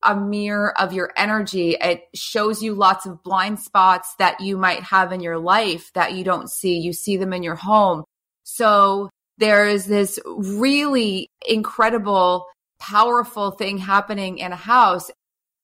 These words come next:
From flashing back sixteen years ago when I was put into my <laughs> home and I couldn't leave for a while, I looked around and I was like, "This is what my life has been like, and I haven't noticed it before."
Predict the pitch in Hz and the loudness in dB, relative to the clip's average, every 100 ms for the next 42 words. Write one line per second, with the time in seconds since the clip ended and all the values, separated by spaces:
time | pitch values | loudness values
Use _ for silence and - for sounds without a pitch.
0 | _ 208 190 170 _ - 220 202 208 190 | _ -2 -2 -8 _ 0 2 2 -2 -2
1 | 185 185 185 - 202 - 208 190 190 214 | 2 2 2 -8 -12 -6 -6 -4 -2 -2
2 | 226 202 185 180 - 202 233 208 - _ | -2 2 2 2 0 2 2 0 -4 _
3 | _ _ _ _ - 240 202 - 214 214 | _ _ _ _ 0 0 2 -2 -4 -4
4 | 214 190 220 247 208 214 214 208 202 - | 0 0 2 2 4 2 2 2 0 0
5 | 226 208 220 226 240 - 214 208 196 185 | 0 0 -4 -4 -4 -2 0 2 4 4
6 | 185 190 196 196 202 - 202 202 226 202 | 4 -2 -4 -4 -8 -6 0 2 2 -2
7 | 190 190 190 196 190 185 _ _ _ _ | -6 -6 -2 2 2 -2 _ _ _ _
8 | _ _ 160 208 214 254 - - 233 220 | _ _ -2 2 4 2 -4 -2 -2 -4
9 | 190 175 180 170 175 - _ _ _ _ | -10 2 4 4 0 -6 _ _ _ _
10 | _ - 190 175 175 196 359 254 202 - | _ -6 0 0 2 0 -2 -6 -6 -4
11 | 175 170 165 160 - 190 175 175 - 175 | -2 2 2 0 -4 -2 -2 -2 0 0
12 | 175 175 175 165 170 170 - 151 - 147 | 0 -4 -2 0 0 -2 -4 -6 -4 -8
13 | - 143 123 - | -4 -4 -2 -4